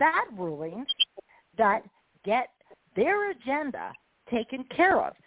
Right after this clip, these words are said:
So, you know, they'll be able to one-up us on their rulings and, and, uh, you know, whoever's,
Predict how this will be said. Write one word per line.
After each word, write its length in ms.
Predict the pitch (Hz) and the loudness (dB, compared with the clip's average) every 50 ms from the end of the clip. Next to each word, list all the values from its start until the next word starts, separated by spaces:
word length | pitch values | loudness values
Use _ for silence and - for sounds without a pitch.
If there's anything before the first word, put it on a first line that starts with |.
| _ _ _ - _ _ - - | _ _ _ -20 _ _ 0 2
So, 240 | 240 220 220 226 - | 4 4 4 4 0
you 220 | - 233 220 226 220 | -4 -8 -8 -6 -4
know, 200 | 214 196 180 - - | -4 -4 -4 -2 0
they'll 140 | 240 254 254 | 2 2 2
be 160 | - 254 269 | 0 -2 -4
able 160 | 285 - 294 | -4 -4 -4
to 160 | 247 196 175 165 202 | -6 -8 -8 -4 -2
one-up 400 | 294 370 370 294 269 - - - | -2 0 0 0 0 -2 -2 -4
us 200 | 151 113 - - _ _ _ - - _ _ _ - - _ _ _ _ _ _ _ - - - | -10 -12 -12 -18 _ _ _ -20 -20 _ _ _ -20 -20 _ _ _ _ _ _ _ -10 -4 -2
on 200 | 226 220 220 220 | 0 0 0 0
their 360 | 214 294 370 392 392 403 370 - _ _ _ _ _ _ _ - | 0 2 2 2 2 2 0 -4 _ _ _ _ _ _ _ -18
rulings 640 | 180 151 180 247 285 302 262 202 185 170 170 175 185 - _ - | -16 -8 -4 -2 0 2 2 0 0 -2 -4 -6 -8 -6 _ 2
and, 200 | 196 185 185 190 - - | 4 4 4 2 2 4
and, 220 | 196 196 196 190 | 4 4 4 2
uh, 200 | - 170 202 196 | -2 -4 -4 -2
you 80 | 196 196 | -2 -2
know, 80 | 202 | 0
whoever's, 380 | 196 262 262 254 220 214 185 | 2 2 0 2 0 -2 -2